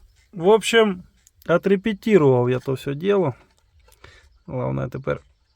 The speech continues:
попасти пломбочкой. Оп. І все красиво.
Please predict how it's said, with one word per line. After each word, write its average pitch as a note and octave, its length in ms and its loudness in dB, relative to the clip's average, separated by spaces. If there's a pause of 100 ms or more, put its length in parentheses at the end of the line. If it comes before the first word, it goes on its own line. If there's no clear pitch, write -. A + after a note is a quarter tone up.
(260)
попасти - 540 -18 (1400)
пломбочкой. B2 640 -10 (1900)
Оп. G#3+ 140 -4 (1120)
І - 20 -6
все E3 200 -4
красиво. C#3 580 -2